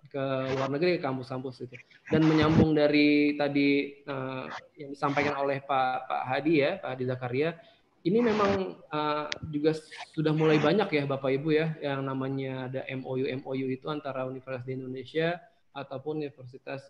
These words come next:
eh, di, di negara-negara lain. Dan itu bisa sangat, sangat bisa sekali gitu ya. Nah, kita tinggal, tinggal bikin apa namanya, ada korespondensi lah. Ada korespondensi bilang misalnya ada kesesuaiannya apa.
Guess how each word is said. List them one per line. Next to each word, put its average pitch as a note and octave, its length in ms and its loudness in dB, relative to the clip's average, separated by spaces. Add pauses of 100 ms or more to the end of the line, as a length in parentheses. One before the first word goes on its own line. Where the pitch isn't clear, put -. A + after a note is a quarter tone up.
eh, C3+ 80 -8
di, C3 240 -2
di B2+ 220 -4
negara-negara B2 580 -2
lain. B2 320 -2 (300)
Dan D3 160 0
itu F#3+ 240 0
bisa F3+ 480 0
sangat, D3+ 320 -2 (240)
sangat C#3+ 400 -6
bisa C#3+ 320 -4
sekali D3 480 0
gitu D3 240 -2
ya. C#3+ 160 -2 (240)
Nah, C#3 160 -10
kita D#3+ 160 -2
tinggal, D#3 480 -2 (160)
tinggal C3+ 800 -4 (160)
bikin C3+ 560 -2
apa D#3 240 -6
namanya, D#3 560 -2 (160)
ada C#3+ 320 0 (260)
korespondensi E3 800 4
lah. C#3 160 2 (360)
Ada C3+ 160 -4
korespondensi C3+ 800 -2
bilang C#3+ 320 2
misalnya D3 380 -2
ada D3 100 0
kesesuaiannya C#3+ 560 -2
apa. D#3+ 560 -2